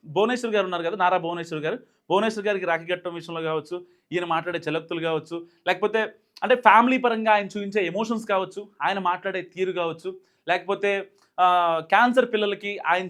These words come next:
చేస్తున్న సేవ కావచ్చు. So, ఇన్ని ఆయన చేస్తున్న పనుల్ని ఇవాళ మళ్ళీ చూపిస్తున్నారు. సరే, ఆయన చేస్తాడు, ఆయన చేసినవి చెప్పుకునే టైప్ కూడా కాదు కదా, మరి అలాంటి వ్యక్తికి ఎందుకు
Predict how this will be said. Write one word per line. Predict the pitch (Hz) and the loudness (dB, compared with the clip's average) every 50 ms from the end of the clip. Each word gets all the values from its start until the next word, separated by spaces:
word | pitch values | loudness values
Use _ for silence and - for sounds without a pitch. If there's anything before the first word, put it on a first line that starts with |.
| - 185 | -4 -4
చేస్తున్న | 185 180 185 190 180 170 | -4 -4 -6 -8 -10 -10
సేవ | 170 - - 180 208 214 202 | -10 -6 -2 0 0 0 0
కావచ్చు. | 180 160 151 143 143 - 190 202 196 _ _ _ _ - | 0 0 -2 -4 -6 -8 -12 -14 -14 _ _ _ _ 0
So, | 247 254 | 0 0
ఇన్ని | 233 233 254 269 285 294 302 302 294 294 294 277 285 - - _ _ _ _ - | 0 0 -2 -2 0 4 4 6 6 4 2 0 -6 -10 -16 _ _ _ _ 4
ఆయన | 170 208 233 240 233 233 - | 6 6 6 6 4 4 6
చేస్తున్న | 233 247 262 254 - 277 254 262 | 6 6 6 4 0 -4 -2 -2
పనుల్ని | 247 254 - 220 220 226 226 220 220 240 262 254 - _ _ _ _ _ - | 0 2 2 0 2 0 -2 -4 -4 -6 -8 -10 -14 _ _ _ _ _ 0
ఇవాళ | 185 185 208 214 208 214 208 208 202 202 - _ _ _ _ - | 2 6 8 8 10 8 8 6 4 0 -4 _ _ _ _ 4
మళ్ళీ | 175 202 247 262 285 294 302 294 294 - - 233 | 4 4 6 4 2 2 2 0 -2 -4 -6 -6
చూపిస్తున్నారు. | 233 240 240 240 - - 233 226 214 214 247 247 - 233 | -6 -4 -6 -6 -6 -2 0 2 2 2 0 -2 0 0
సరే, | 254 254 - - | 2 2 2 2
ఆయన | 208 240 277 | 0 0 0
చేస్తాడు, | 262 - - 202 220 254 254 - - 269 262 269 | -2 -4 -2 -2 0 0 0 2 4 4 6 8
ఆయన | 285 254 240 226 220 226 - 233 | 8 8 8 6 2 -4 -2 -2
చేసినవి | 240 240 254 262 254 254 - 226 | -2 -2 -4 -8 -10 -6 -2 -2
చెప్పుకునే | 226 226 - 220 254 277 285 | -2 -2 -4 -6 -2 2 2
టైప్ | 277 269 262 254 254 - | 4 4 4 4 2 0
కూడా | 254 254 254 | -2 -2 0
కాదు | 254 254 202 208 226 220 220 | 2 4 4 6 6 4 4
కదా, | 196 180 208 277 - - _ _ _ _ - | 2 2 2 2 2 -2 _ _ _ _ 4
మరి | - - | 6 6
అలాంటి | 226 226 247 254 262 262 254 233 180 | 8 8 8 6 4 4 0 -2 -2
వ్యక్తికి | 196 196 190 - 269 214 247 202 | -2 -4 -6 -8 -10 -6 -2 -2
ఎందుకు | 175 170 190 214 233 - 247 220 - | -2 0 -2 -4 -6 -4 -6 -6 -6